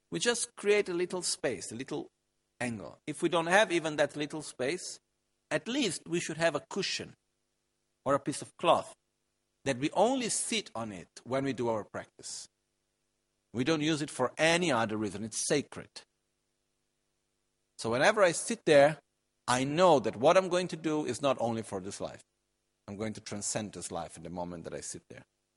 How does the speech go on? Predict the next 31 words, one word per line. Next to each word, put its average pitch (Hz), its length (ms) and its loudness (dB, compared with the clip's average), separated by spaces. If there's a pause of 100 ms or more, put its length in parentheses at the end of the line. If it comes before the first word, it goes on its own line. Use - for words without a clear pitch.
(1500)
If 107 100 -4
I 127 60 6
have 156 160 8
a 165 40 8
little 165 240 6
room, 170 280 8
I 120 100 2
know 147 160 6
that 135 160 6
when 131 120 4
I 131 100 4
enter 214 360 4
there, 147 320 8
I'm 131 140 -2
going 127 180 0
to 120 80 -12
practice 120 420 0
Dharma 101 300 -2
seriously. 90 560 -8 (380)
It's 95 140 -10
not 110 180 -2
only, 95 220 -6
it's 92 100 -12
going 110 160 -6
to 98 120 -10 (120)
do 117 120 -2
something 120 340 -6
that 98 80 -8
transcends 98 520 -10
this - 180 -14
life. - 200 -12